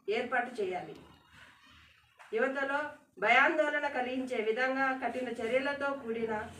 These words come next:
చట్టాలను అమలుపరిచే విధంగా ప్రభుత్వ రంగం ముందుకు రావాలి. ఈ అనైతిక దాడులను అంతమొందించి అనగద్రొక్కి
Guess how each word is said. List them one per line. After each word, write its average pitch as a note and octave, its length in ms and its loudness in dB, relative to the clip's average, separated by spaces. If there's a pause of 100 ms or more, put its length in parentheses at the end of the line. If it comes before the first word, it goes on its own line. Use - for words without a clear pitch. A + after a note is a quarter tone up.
(240)
చట్టాలను A#3+ 680 2
అమలుపరిచే B3+ 680 0
విధంగా A3+ 540 0 (340)
ప్రభుత్వ B3+ 360 -2
రంగం A#3+ 360 2
ముందుకు B3+ 380 -2
రావాలి. F3+ 440 -2 (1400)
ఈ C4 140 -2
అనైతిక D4 500 0
దాడులను A#3+ 800 2 (220)
అంతమొందించి B3 1000 -2 (160)
అనగద్రొక్కి C4 880 0